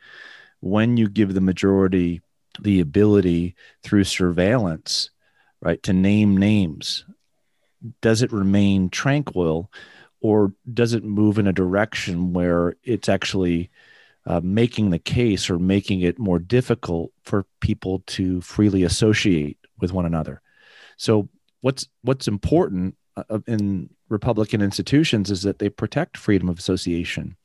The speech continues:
freedom of speech, expression, of worship, and, and all the rest. And, and here I think you see kind of a,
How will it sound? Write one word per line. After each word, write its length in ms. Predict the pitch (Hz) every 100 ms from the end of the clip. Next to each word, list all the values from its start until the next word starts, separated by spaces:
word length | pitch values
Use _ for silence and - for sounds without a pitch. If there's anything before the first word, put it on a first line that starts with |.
| _ _ _ _
freedom 280 | - 104 92
of 100 | 90
speech, 520 | - 98 90 - -
expression, 920 | - - 101 92 - 87 87 82 85 _
of 220 | 90 90 -
worship, 500 | 101 98 - 90 92
and, 160 | 87
and 160 | 117 95
all 140 | 92
the 100 | 92
rest. 320 | 90 90 95 -
And, 140 | 92 - - - -
and 80 | 104
here 220 | 117 156
I 80 | 135
think 220 | 107 95
you 100 | 101
see 340 | - 98 98
kind 160 | 92 101
of 80 | 98
a, 160 | 95